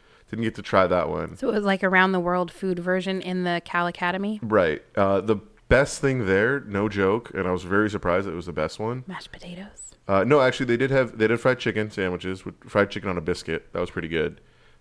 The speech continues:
Speaker 1: Uh, the best thing there, though, hands down, was the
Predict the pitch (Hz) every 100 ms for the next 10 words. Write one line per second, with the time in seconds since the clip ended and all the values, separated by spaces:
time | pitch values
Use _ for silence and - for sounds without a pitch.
0 | _ - 80 98 82 107 120 - 110 95
1 | 90 87 87 95 95 87 92 87 85 80
2 | 98 90 85 85 82 - - 82 87 90
3 | 87 85 85